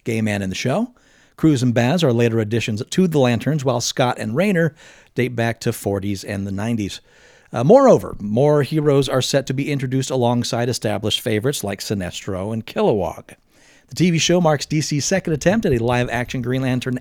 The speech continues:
adaptation after the ill-fated film in twenty eleven. In addition, a Green Lantern briefly showed up during a flashback sequence in twenty seventeen's Justice League.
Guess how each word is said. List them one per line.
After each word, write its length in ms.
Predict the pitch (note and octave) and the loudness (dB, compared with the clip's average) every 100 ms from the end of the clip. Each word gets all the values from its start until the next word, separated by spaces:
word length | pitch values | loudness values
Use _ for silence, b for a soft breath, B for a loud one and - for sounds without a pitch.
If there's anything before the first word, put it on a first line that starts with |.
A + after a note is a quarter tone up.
| - | -2
adaptation 720 | C3 A#2 - F3 E3 E3+ D#3 B B B | -2 -4 -2 -4 -2 -4 -6 B B B
after 220 | G3+ F#3 | -4 -2
the 80 | E3+ | -2
ill-fated 460 | D#3+ D3 - C3+ C3+ | 0 0 2 0 0
film 260 | - A2+ A#2+ | 0 0 0
in 60 | |
twenty 240 | A#2 G#2 G2+ | -4 -4 -2
eleven. 400 | G#2+ C3+ A#2+ F2 B B B B B B | 0 2 0 -2 B B B B B B
In 100 | - | -4
addition, 520 | B2 A#2+ E3 - D#3 G3+ | -2 0 -2 0 0 2
a 160 | A#2+ | 0
Green 340 | G#2+ A#2+ C3+ B2 | 0 0 2 2
Lantern 500 | B2 B2+ B2 B2+ B2+ | 2 2 2 0 2
briefly 320 | C3 B2 A#2 | 0 -2 -4
showed 240 | - A#2 | 0 2
up 160 | A#2 - | 2 0
during 220 | A#2+ G#2+ | -2 -2
a 80 | G#2 | -2
flashback 520 | - C#4+ - - G#2 | 2 2 2 0 0
sequence 400 | - G#2+ A#2 G#2+ | -4 -4 -4 -4
in 60 | G#2+ | -4
twenty 240 | A2+ G#2 | -4 -4
seventeen's 680 | - G#2 G2 - G2 F2+ - | -2 -2 -2 -6 -6 -8 -10
Justice 460 | - A#2+ F#2+ G#2 - | -12 -12 -10 -10 -10
League. 360 | A#2 G#2 F#2+ | -10 -10 -12